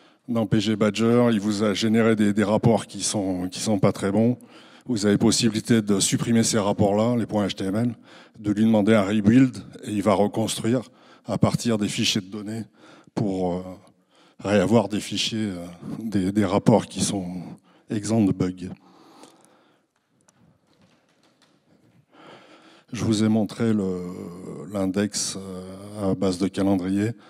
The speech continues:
Les semaines commencent le, le dimanche. Certains veulent avoir... Euh,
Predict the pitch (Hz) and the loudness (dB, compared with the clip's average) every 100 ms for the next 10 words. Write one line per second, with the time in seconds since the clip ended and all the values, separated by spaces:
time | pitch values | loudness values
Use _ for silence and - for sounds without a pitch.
0 | - - - - - _ - - 104 98 | -20 -20 -20 -20 -20 _ -10 -2 2 2
1 | - 110 113 110 107 113 107 - 101 92 | 4 6 6 6 6 6 4 0 -2 -2
2 | 90 87 87 82 95 101 98 104 107 107 | -2 -6 -8 -8 -6 -6 -2 2 2 0
3 | - - - _ _ _ _ _ _ _ | -4 -16 -20 _ _ _ _ _ _ _
4 | _ - - 90 - 98 95 107 104 95 | _ -14 -12 -6 -2 0 2 4 4 4
5 | 104 90 92 90 | 2 2 0 -2